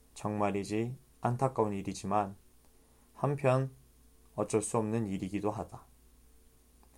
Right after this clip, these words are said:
그런데 더 안타까운 일은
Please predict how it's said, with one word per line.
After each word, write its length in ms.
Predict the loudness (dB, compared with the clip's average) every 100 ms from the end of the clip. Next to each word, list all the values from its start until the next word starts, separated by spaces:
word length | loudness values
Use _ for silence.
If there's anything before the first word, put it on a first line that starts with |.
| -20 -20 -20 -20 -20 -20 -20
그런데 400 | 2 8 8 8
더 160 | 8 10
안타까운 600 | 10 8 0 2 4 4
일은 420 | 2 2 2 -2